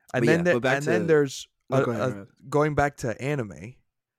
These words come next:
Speaker 2: Yes.
Speaker 1: I love the, uh, I love the assumption when you like a certain character, it makes you,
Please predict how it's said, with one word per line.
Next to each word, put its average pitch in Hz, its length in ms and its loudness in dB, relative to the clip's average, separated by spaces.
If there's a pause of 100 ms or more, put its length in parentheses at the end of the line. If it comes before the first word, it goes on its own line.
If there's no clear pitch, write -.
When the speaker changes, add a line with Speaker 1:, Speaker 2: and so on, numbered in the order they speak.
(560)
Speaker 2:
Yes. - 420 -8 (320)
Speaker 1:
I 123 100 -6
love 135 360 -2
the, 139 220 -4
uh, 107 220 -6 (1700)
I 143 60 -4
love 190 180 2
the 240 80 -2
assumption 165 560 -4
when 131 160 -8
you 127 120 -6
like 117 300 -6
a 131 60 -8
certain 120 360 -12
character, 117 500 -10
it 113 120 -12
makes 117 380 -14
you, 110 340 -14